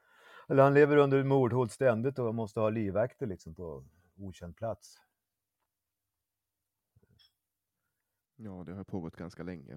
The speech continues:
Speaker 2: också.
Speaker 1: Ja. Jag menar, alltså,
Speaker 2: Hur
Speaker 1: Sverige, alltså, vi är ju inget religiöst land fortfarande. Jag menar,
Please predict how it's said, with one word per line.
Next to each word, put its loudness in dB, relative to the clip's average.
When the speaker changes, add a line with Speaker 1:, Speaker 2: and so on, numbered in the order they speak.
Speaker 2:
också. -20
Speaker 1:
Ja. -6
Jag -12
menar, -6
alltså, -6
Speaker 2:
Hur -6
Speaker 1:
Sverige, 0
alltså, -6
vi -4
är -6
ju -4
inget -6
religiöst -6
land -8
fortfarande. -10
Jag -8
menar, -10